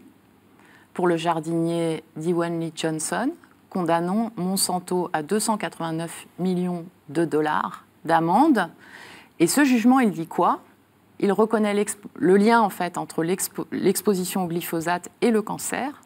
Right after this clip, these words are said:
de ce jardinier. Et il reconnaît que la firme savait tout et qu'elle a caché les risques. Et donc, en fait, après ce jugement, si les,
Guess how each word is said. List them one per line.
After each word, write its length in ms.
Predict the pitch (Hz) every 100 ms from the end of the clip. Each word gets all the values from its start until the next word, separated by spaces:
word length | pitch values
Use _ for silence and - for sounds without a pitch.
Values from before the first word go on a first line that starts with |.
| _
de 120 | -
ce 160 | 180 185
jardinier. 600 | 165 165 160 147 165 254 - _ _ - - -
Et 140 | - 226
il 100 | 214
reconnaît 600 | 220 220 180 165 - 254 _ _ _ -
que 80 | 226
la 160 | 202
firme 280 | 190 - 208
savait 300 | 196 202 180
tout 320 | 156 - 208 247 _ _ -
et 80 |
qu'elle 160 | 190 175
a 60 | 170
caché 280 | 165 -
les 100 | 247
risques. 380 | 170 147 - - - _ _ _ - - - - -
Et 40 |
donc, 200 | 185 196 -
en 80 | 196
fait, 200 | 277 - - -
après 400 | 220 - 294 302
ce 180 | -
jugement, 500 | 214 190 180 180 160 165 _ _ _ _ - -
si 400 | - - 285 311
les, 380 | 285 214 196 175